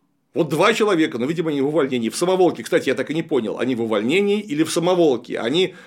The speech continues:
были на переформировании, куда-то ломанулись, ну, за едой, понятное дело. Или они с передка сбежали. Но почему вокруг нет ни хрена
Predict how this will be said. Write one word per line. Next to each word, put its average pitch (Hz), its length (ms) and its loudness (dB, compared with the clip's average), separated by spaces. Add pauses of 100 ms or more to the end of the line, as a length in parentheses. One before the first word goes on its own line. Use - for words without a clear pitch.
(120)
были 175 240 4
на 165 100 2
переформировании, 175 1000 4
куда-то 190 300 0
ломанулись, 196 640 2
ну, 170 100 -4
за 131 100 -6
едой, 147 260 -4
понятное 131 400 -2
дело. 120 340 -2 (1000)
Или 185 160 2
они 202 180 6
с 214 60 0
передка 214 500 2
сбежали. 110 560 -2
Но 120 80 -4
почему 135 380 -6
вокруг 120 380 -4
нет 123 240 -6
ни 139 100 -14
хрена 127 560 -10